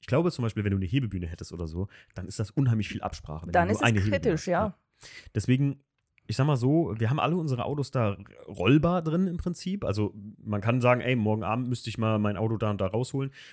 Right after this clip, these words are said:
Speaker 1: Und dann hat aber auch jeder von uns halt das Commitment, dass wir sagen, „Ja, ist klar, dann
Speaker 2: Ja.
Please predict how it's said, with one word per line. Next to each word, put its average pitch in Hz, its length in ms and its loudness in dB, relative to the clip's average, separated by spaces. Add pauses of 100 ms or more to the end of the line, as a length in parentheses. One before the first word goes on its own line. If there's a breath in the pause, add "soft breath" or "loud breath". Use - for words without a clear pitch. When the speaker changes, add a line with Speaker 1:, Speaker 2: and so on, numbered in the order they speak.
Speaker 1:
Und 113 160 -2
dann 110 220 2
hat 127 100 -2
aber 123 100 0
auch 101 80 -4
jeder 127 300 4
von 113 140 -6
uns 120 220 0
halt 131 260 2
das 110 120 -4
Commitment, 117 440 0
dass 104 100 -4
wir 107 60 -2
sagen, 110 160 0
„Ja, 110 120 4
ist 104 100 -4
klar, 143 240 0 (160)
dann - 100 0
Speaker 2:
Ja. 240 160 4